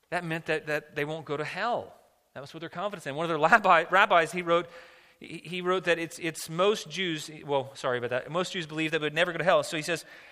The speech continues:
"How can we who have been circumcised and marked outwardly as God's people be put into the same class as Gentiles?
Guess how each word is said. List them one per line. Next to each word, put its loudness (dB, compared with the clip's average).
"How 6
can -2
we -2
who -4
have 4
been -6
circumcised -4
and -6
marked 2
outwardly 2
as -6
God's 0
people -10
be -8
put -6
into -14
the -12
same -10
class -6
as -8
Gentiles? -14